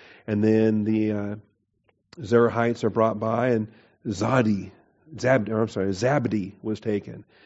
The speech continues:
And so the household of Zabdi comes by, and here's Achan. "Achan, the son of Carmi, the son of Zabdi, son of Zerah, from the tribe of Judah, was taken."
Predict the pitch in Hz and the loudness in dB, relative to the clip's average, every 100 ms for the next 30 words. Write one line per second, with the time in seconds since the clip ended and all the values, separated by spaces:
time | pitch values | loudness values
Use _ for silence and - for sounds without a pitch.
0 | _ - 110 113 104 127 123 - 131 123 | _ -10 -2 -2 0 2 2 2 0 0
1 | 101 120 131 113 107 - 110 - 107 104 | 0 0 0 0 -2 0 -4 -2 -2 0
2 | 101 107 113 107 - 107 - 90 98 _ | -2 -2 -2 -2 -4 -6 -6 -14 -16 _
3 | _ _ _ _ _ _ _ _ - - | _ _ _ _ _ _ _ _ -20 -20
4 | _ _ 104 143 147 151 135 113 127 113 | _ _ 4 4 6 6 6 2 0 0
5 | - 127 123 123 123 107 117 117 101 110 | -2 -2 0 2 0 -2 -2 -2 2 2
6 | 107 101 107 - 107 113 104 101 101 98 | 2 0 -4 -4 -4 -2 -2 -2 -2 -6
7 | 101 95 104 107 107 101 98 95 107 - | -10 -8 -6 -4 -4 -2 -4 -4 -8 -8
8 | 190 - 113 | -12 -12 -20